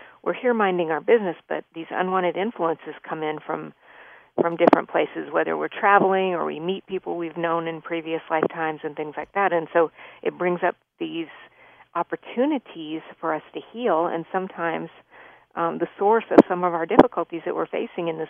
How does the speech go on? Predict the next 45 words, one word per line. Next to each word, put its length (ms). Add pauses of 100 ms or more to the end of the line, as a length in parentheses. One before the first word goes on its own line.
life 280 (1160)
come 200
from 180
past 300
lives. 360 (140)
You 60
know, 200
we 100
don't 180
always 420
look 220 (120)
there 280
first, 340 (160)
but 240 (560)
a 60
lot 180
of 60
the 80
people 260
I've 140
worked 220
with 120
over 180
the 100
years, 280
uh, 220
maybe 320
it's 120
a 60
last 340
resort, 520
but 100
they 160
finally 260
think, 220
"Well, 100
you 120
know 120
what? 220 (420)
I'm 80
having 360
these 180
difficulties. 640
They 80
don't 200